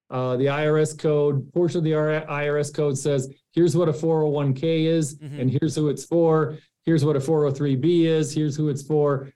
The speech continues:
Speaker 1: and here's what a four fifty-seven." So their, their four fifty-seven plans and four oh three B plans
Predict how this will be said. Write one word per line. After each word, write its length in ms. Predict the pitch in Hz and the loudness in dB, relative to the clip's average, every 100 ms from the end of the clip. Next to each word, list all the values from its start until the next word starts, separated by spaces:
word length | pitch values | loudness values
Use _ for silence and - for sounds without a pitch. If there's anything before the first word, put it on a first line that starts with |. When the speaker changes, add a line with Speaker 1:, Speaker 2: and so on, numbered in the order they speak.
| - | -8
Speaker 1:
and 100 | 123 | -2
here's 160 | 147 | 0
what 120 | 131 131 | 2 0
a 40 | |
four 240 | 131 139 | 0 0
fifty-seven." 720 | 131 131 117 117 143 131 113 - - | 0 -2 -2 -2 -2 0 -2 -6 -14
So 500 | - 180 165 160 135 - - _ | -8 0 2 2 0 -6 -18 _
their, 300 | - 175 180 | -2 0 0
their 340 | 175 170 160 156 156 - | 0 2 2 -2 -10 -12
four 220 | - 220 233 | -2 0 0
fifty-seven 880 | 233 - 196 - 190 185 196 190 | -2 -2 -2 -2 -4 -2 -2 -2
plans 540 | - 190 185 180 180 143 | -4 -4 -4 -2 -2 0
and 140 | 127 | 0
four 240 | - 165 160 | 0 0 2
oh 40 | |
three 280 | 147 165 147 | 0 0 0
B 240 | 131 151 | 2 0
plans 680 | 143 156 160 156 160 160 - | 0 -2 -2 0 2 0 -2